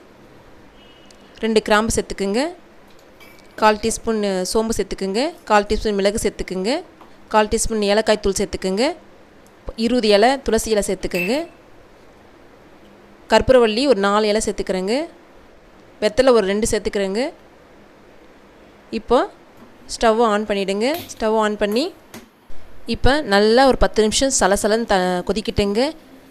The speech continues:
இப்ப பத்து நிமிஷத்துக்கு அப்புறம் ஸ்டவ் ஆஃப் பண்ணிட்டு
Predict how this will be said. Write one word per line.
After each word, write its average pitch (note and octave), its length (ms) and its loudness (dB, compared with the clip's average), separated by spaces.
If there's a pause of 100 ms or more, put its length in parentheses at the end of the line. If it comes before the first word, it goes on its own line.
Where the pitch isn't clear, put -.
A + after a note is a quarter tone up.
(160)
இப்ப A#3 120 -12
பத்து A#3 200 2
நிமிஷத்துக்கு B3+ 420 -2
அப்புறம் A3 380 -2 (380)
ஸ்டவ் A3+ 240 2 (120)
ஆஃப் A3+ 200 4
பண்ணிட்டு A3+ 300 0